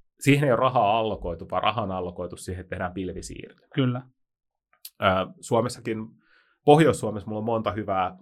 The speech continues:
Speaker 1: asiakastapausta, missä, niinku, pilvisiirtymä on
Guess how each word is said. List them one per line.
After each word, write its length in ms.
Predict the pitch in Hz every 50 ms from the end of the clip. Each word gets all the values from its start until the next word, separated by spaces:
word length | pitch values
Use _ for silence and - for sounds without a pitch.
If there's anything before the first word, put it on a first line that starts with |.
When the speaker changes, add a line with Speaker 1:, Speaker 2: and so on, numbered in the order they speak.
| -
Speaker 1:
asiakastapausta, 920 | - 101 92 110 101 - 95 92 - - - 98 90 - 92 90 87 - -
missä, 320 | 92 87 87 - - 98
niinku, 380 | 90 90 90 92 92 87 - _ _ _ _ _ _
pilvisiirtymä 800 | - 120 123 127 110 98 - 104 - 95 - 92 92 87 87 90
on 160 | 87 87 -